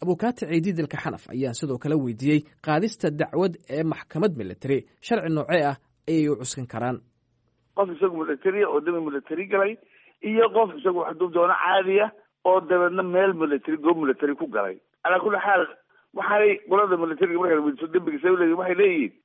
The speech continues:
Speaker 2: "Nimankan baa si military u hab-, u habayso, waxaa laga soo qaadayaa sidii wax dagaal lala galay, dagaal ciidan, laba ciidan isdileen."
Speaker 1: Marka waa sharcigii oo gacmaha lagu qaatay oo sidii rabo loo,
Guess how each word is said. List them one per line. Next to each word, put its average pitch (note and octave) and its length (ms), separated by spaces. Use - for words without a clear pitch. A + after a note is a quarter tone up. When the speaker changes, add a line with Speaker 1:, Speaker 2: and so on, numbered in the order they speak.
Speaker 2:
"Nimankan A3 560
baa G3 240
si G#3+ 100
military F3 480
u F#3 100
hab-, E3+ 260
u F#3 120
habayso, D#3 840
waxaa - 200
laga F3 240
soo G3 180
qaadayaa G3 560
sidii E3+ 200
wax E3 280
dagaal F#3 420
lala F3+ 220
galay, B2 340
dagaal F#3+ 320
ciidan, E3 300
laba F3+ 220
ciidan C#3+ 240
isdileen." B2 480
Speaker 1:
Marka G3 260
waa F#3+ 100
sharcigii A3+ 480
oo G#3 140
gacmaha G#3 320
lagu F#3 240
qaatay F3+ 360
oo E3 140
sidii G3+ 260
rabo F3 200
loo, F#3 220